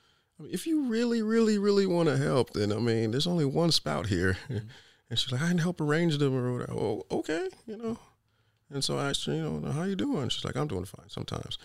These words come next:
Speaker 1: I could tell she was m-, looking weird, looking different directions, and she would mumble a little bit and then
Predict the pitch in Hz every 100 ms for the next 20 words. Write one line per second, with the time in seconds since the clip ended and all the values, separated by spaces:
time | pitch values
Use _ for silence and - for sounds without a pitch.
0 | - - - 131 - 151 - 123 95 92
1 | 95 - - 80 131 139 131 135 135 131
2 | 123 - - 98 104 123 135 117 117 131
3 | 127 131 127 127 85 113 _ _ _ _
4 | - - 90 101 120 120 123 123 117 123
5 | 123 - 98